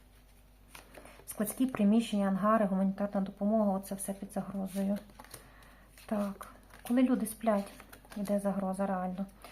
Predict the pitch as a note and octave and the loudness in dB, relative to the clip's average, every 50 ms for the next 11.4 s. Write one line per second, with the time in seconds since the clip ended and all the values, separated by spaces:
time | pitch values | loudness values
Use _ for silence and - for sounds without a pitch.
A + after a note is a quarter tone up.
0 | - - - - - - A3 G#3 G3+ G3+ B3 B3 A#3+ A#3 A#3 - G#3+ G3 G3 G#3+ | -18 -20 -20 -10 -2 0 0 0 4 6 6 8 8 6 4 0 -6 -2 2 2
1 | A3+ A3 A3 G#3+ A3 G#3+ G#3+ - G#3+ G#3 G#3+ - - G3+ F#3+ G3 F#3+ F#3+ F#3+ F#3+ | 4 4 2 0 0 -4 -4 -2 -4 -4 -4 -4 -4 -4 -4 -4 -2 0 0 2
2 | F#3+ G3 F#3+ - - - - G3 G3 - - G#3 G3 - - A3+ G#3+ G#3 G#3 G3 | 0 0 -2 -6 -10 -8 -6 -6 -6 -4 -4 -6 -6 -2 0 2 4 4 4 2
3 | F#3+ G3 F#3+ - G#3 G#3+ G#3+ G#3+ - - F#3 - - G3+ G#3 A3+ G#3+ G#3+ G#3 G3 | 2 -2 -4 -2 -2 -2 0 -2 -2 -4 -4 -2 -2 0 2 2 2 2 2 2
4 | G#3 A3 A3+ A#3 G#3+ G3+ G#3 A3 G#3+ G#3+ G3 G3+ F#3 - G#3 G#3 F#3+ G3 G3 G3 | 4 4 6 6 6 4 4 2 0 2 0 -2 0 0 0 2 2 2 2 2
5 | - G3+ G3 G3 - - - G#3 G#3 A3+ C4+ B3+ C4+ C#4+ C#4 C4 - - - - | 0 0 0 0 -2 -2 -2 -2 0 2 0 2 2 0 0 -2 -6 -16 -20 -20
6 | - - - - - - - G#3 G#3+ - G#3 G3 F#3+ A3 A#3+ B3+ B3+ A#3+ A3+ G#3 | -20 -20 -20 -20 -8 -4 -4 -2 -2 -2 -4 -2 2 4 6 6 6 6 4 2
7 | G#3 - F3+ G3 - - F#3+ F#3+ G#3+ A3+ B3 A#3+ B3 C#4 C#4 C#4 - - - - | 0 -2 -6 -6 -2 -2 0 2 4 4 4 4 2 0 -2 -4 -8 -16 -18 -18
8 | - - - - - G#3+ G#3 G3+ G3 G3 A#3 C4 C#4 C4+ - - - - - G#3 | -18 -20 -18 -6 0 2 2 2 2 2 2 2 2 0 -6 -12 -10 0 4 6
9 | G#3 G#3 G#3 G3+ G3+ G3+ G3+ G3+ G3+ G3+ G3 - - - - - - - - - | 8 8 8 8 6 6 6 6 4 2 0 -2 -8 -16 -18 -20 -20 -20 -20 -20
10 | - - - - - - - - - - - - - - - - B3 A3+ A3 G#3+ | -20 -20 -20 -20 -20 -20 -20 -18 -18 -18 -18 -20 -20 -20 -4 0 0 2 4 4
11 | G#3+ G#3 G#3 G#3 G#3 G3+ F#3+ | 4 4 4 4 4 4 2